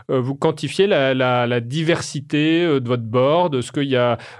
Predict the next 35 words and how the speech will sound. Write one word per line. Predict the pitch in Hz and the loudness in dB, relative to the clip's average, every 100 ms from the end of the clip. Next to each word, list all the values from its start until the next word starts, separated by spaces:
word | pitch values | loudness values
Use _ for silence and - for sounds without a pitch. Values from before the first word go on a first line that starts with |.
| - | -4
euh, | 123 123 120 120 120 127 135 139 | 0 2 2 0 0 0 0 -2
euh, | 127 | -2
combien | 147 147 151 | 0 0 2
il | |
y | 143 | 0
a | |
de... | 127 - | -2 -6
c'est | 117 - | -10 -8
quoi | 139 156 | 0 2
la | 139 | 2
part | - 151 143 | 2 2 2
des | 135 | 0
personnes | 135 120 143 131 | 0 0 0 2
L | 131 | 2
G | 123 | 0
B | 123 127 | 0 0
T | 131 120 | -2 -4
Q | 131 127 | -4 -4
I | 123 | 0
A | 113 | -2
plus, | 113 143 165 185 190 - | -2 -2 0 -2 -4 -2
euh, | 135 135 | 2 2
c'est | 127 139 | 0 -4
quoi | - 139 | 0 2
la | 127 | 2
part | - 147 135 | 2 2 2
des | 123 | 0
personnes | 113 117 - 131 | -2 -4 -2 -4
qui | 127 | -2
viennent | 123 127 | 0 0
de | 120 | 0
minorités | 117 117 110 110 123 | 0 0 -2 -2 -4
ethniques, | 110 135 143 165 | -4 -4 -4 -4
et | 135 | -4
cetera. | 127 117 127 | -4 0 0